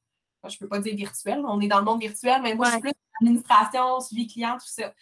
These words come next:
Speaker 2: C'est ça, le,
Speaker 1: Donc
Speaker 2: le behind the scene, là, qu'est-ce qui roule, qu'est-ce qui fait que la business roule, puis moi,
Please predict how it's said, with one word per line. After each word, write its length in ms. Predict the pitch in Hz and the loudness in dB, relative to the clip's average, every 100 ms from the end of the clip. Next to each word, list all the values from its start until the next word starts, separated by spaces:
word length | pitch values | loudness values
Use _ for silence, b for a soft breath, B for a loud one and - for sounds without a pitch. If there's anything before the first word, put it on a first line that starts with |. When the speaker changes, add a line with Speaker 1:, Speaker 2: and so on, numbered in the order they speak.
| b - | b -6
Speaker 2:
C'est 60 | |
ça, 160 | 226 254 | 2 4
le, 60 | |
Speaker 1:
Donc 80 | 240 | 4
Speaker 2:
le 60 | 233 | 4
behind 440 | 214 277 277 285 | 2 4 4 2
the 100 | 269 240 | 2 -2
scene, 340 | - 247 220 | -6 -6 -4
là, 100 | 202 | -4
qu'est-ce 240 | 214 226 | -6 -12
qui 140 | - 220 | -12 -14
roule, 720 | 220 247 269 277 247 240 208 | -6 -4 -2 -2 -4 -6 -6
qu'est-ce 180 | 247 226 | -8 -6
qui 60 | - | -4
fait 140 | 262 | 2
que 60 | 240 | 4
la 100 | 214 | 4
business 440 | 233 240 233 - | 2 -2 -4 -4
roule, 280 | 262 269 285 | 0 2 2
puis 100 | 254 | 0
moi, 160 | 226 | 0